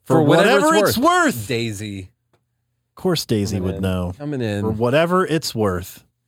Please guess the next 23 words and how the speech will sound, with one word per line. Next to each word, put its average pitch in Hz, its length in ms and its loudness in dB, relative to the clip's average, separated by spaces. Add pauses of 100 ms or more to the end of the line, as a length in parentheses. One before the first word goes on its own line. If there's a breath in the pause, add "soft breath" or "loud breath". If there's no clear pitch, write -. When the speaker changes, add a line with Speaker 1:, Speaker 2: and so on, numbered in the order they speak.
(640)
Speaker 2:
Brian 269 420 2
Donalds 170 460 0
is 127 160 -2
not 156 260 0
a - 60 -20
Speaker 1:
Byron. 95 520 0 (300)
Speaker 2:
I'm 127 140 -2
sorry. 85 260 -2 (180)
Byron 143 640 0
Donalds 110 400 0
is 101 160 -2
not 131 460 -2
a 110 340 -4 (160)
histor-, 139 380 -4 (680)
uh, 101 180 -12
historic 175 680 -4 (120)
candidate 165 560 -4 (280)
for 135 120 -2
speaker. - 420 -2 (380)
He 117 100 -2
is 123 140 2
a 156 40 0
prop. - 360 2